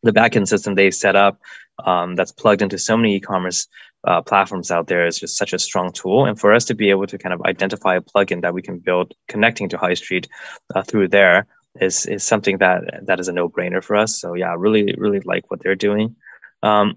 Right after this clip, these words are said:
<clears throat> on the gaming side, you know, I, I really enjoyed playing MapleStory growing up. It's a super wacky game that essentially put all the things that don't belong together, together. And it's an M M O R P G game. It's very two D, but,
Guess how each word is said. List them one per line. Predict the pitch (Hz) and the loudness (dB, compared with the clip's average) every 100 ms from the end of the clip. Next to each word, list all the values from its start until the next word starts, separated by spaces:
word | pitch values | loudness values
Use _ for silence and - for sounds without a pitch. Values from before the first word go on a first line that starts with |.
| 156 | 0
<clears throat> | - | 2
on | 190 | 4
the | 233 | 4
gaming | 131 139 123 | 4 4 4
side, | 110 104 | 2 2
you | 95 | 2
know, | 95 95 | 0 -2
I, | - 101 104 104 | 0 2 2 2
I | 107 | 2
really | 113 165 | 2 0
enjoyed | 117 104 95 | 0 0 -2
playing | - 90 | -4 -10
MapleStory | 87 87 - - 95 | -10 -12 -10 -6 -4
growing | 95 98 95 | 0 0 2
up. | 95 98 | -2 -4
It's | - - | -8 -14
a | - | -10
super | - - 92 | -6 -4 0
wacky | 90 92 - 98 92 - _ | 2 0 -2 -8 -8 -12 _
game | - 92 92 | -6 -4 -4
that | 92 90 90 _ - _ - | -4 -4 -6 _ -20 _ -4
essentially | - 110 104 101 98 95 - _ _ _ - _ - | 2 2 4 4 4 2 -6 _ _ _ -20 _ 0
put | 117 | 4
all | 127 135 | 4 4
the | - - | 0 -6
things | 110 107 | -2 0
that | 95 | 0
don't | 98 | 0
belong | 95 95 | 0 -2
together, | 95 90 87 95 - | -4 -4 -2 -2 -2
together. | - 92 92 120 123 | -8 -4 -2 -4 -4
And | 90 90 | -6 -4
it's | 101 | 0
an | 156 | 2
M | 160 | 2
M | 139 | 4
O | |
R | 120 | 2
P | 107 | 2
G | 92 95 | -2 -2
game. | 95 92 | -2 -4
It's | 90 | 0
very | 117 127 | 0 0
two | - 107 | 0 -2
D, | 92 98 | 0 -2
but, | 101 87 | -2 -4